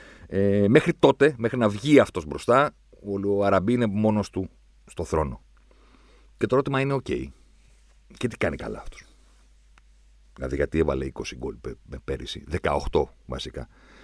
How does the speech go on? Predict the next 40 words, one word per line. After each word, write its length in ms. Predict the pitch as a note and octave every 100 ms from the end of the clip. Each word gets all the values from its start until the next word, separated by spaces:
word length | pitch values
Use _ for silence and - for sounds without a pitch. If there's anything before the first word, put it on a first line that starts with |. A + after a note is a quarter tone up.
| - - - -
Γιατί 260 | - D#2 E2+
στην 140 | E2
αξιολόγηση 540 | D#2+ - D#2+ E2 D2+ D2
των 140 | D2+
φορ 280 | - E2 E2 -
δεν 240 | C#2+ E2+
μετράμε 360 | D2+ C2+ C2 B1
τα 100 | -
πέναλτι. 400 | A1+ A1 - - _ _ - - - - -
Αγαπητά 460 | - C2 - B1
μου 140 | A#1 A1+
παιδιά, 260 | B1+ G2
τα 100 | G2+
βγάζουμε, 460 | C#2 C#2 A#1 C#2+ G2+ _
γιατί 220 | - F#2 F2
τα 120 | E2+
πέναλτι 360 | G2 F#2 E2+
είναι 140 | F2 E2+
μια 120 | E2
ιστορία 760 | E2 C#2 E2 F2 E2+ D#2+ D2+ C#2+ - -
διαφορετική, 760 | - C2 C#2+ C2 - D2+ C#2 - _
πρώτον 300 | - D#2 C#2 -
ποδοσφαιρικά 540 | D#2 D2 - C#2 -
και 100 | A#2
δεύτερον 240 | A2 A2
είναι 100 | A2
και 100 | G#2+
μια 100 | G#2
ιστορία 480 | G#2+ F#2 G2 G#2+ G#2 -
απόφασης 580 | F2+ - G2+ F#2+ -
προπονητή. 440 | E2+ E2+ E2 D2+ C2+
Δηλαδή, 280 | C#2 C#2 D#2
αν 60 |
πει 80 | D2+
ο 40 |
προπονητής, 460 | D2+ C#2 D2 C#2+ D#2+
αντί 160 | D2 D2
να 80 |
τα 100 | C#2+
βαράει 380 | D2 D2+ D2+ C#2